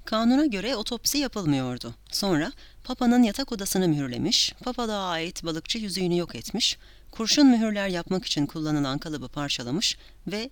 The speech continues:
cenaze törenini düzenlemişti. Bunlar yapıldıktan sonra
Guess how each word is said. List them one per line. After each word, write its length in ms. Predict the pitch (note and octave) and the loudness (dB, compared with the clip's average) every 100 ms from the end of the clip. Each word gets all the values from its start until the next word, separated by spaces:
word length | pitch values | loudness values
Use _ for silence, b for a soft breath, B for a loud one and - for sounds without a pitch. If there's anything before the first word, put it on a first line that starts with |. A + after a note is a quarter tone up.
| - | -4
cenaze 400 | G3+ G3 F3+ F3 | 0 2 0 -2
törenini 480 | - C#3 C3+ D#3+ D#3+ | -4 0 2 2 0
düzenlemişti. 720 | C#3 C3 A#2 A2+ - - - - - - - | -2 -4 -4 -4 -4 -4 -6 -20 -20 -20 -4
Bunlar 240 | F#3+ G3 F3+ | 2 4 4
yapıldıktan 600 | D#3+ D#3+ C#3+ - C3+ A#2+ | 2 -2 -10 -8 -6 -4
sonra 360 | - A#2+ C#3+ | -4 -4 -6